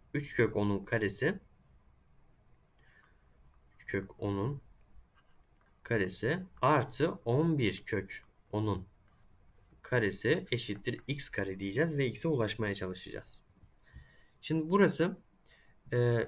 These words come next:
üçün karesini alırsak dokuz, bunun da karesini alırsak kökler gider. Direkt dokuz çarpı on şeklinde yazayım. Artı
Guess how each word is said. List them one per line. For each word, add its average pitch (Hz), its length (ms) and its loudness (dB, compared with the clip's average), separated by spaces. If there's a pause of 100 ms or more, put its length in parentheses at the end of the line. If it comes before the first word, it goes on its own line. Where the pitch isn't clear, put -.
üçün 151 200 0
karesini 208 360 6
alırsak 190 420 2
dokuz, 180 460 0 (320)
bunun 175 260 4
da 160 80 6
karesini 156 380 4
alırsak 143 480 0 (180)
kökler 147 340 4
gider. 131 400 0 (480)
Direkt 185 360 2
dokuz 160 360 0
çarpı 107 540 2
on 143 180 2
şeklinde 101 440 -2
yazayım. 101 480 -2 (640)
Artı 196 520 6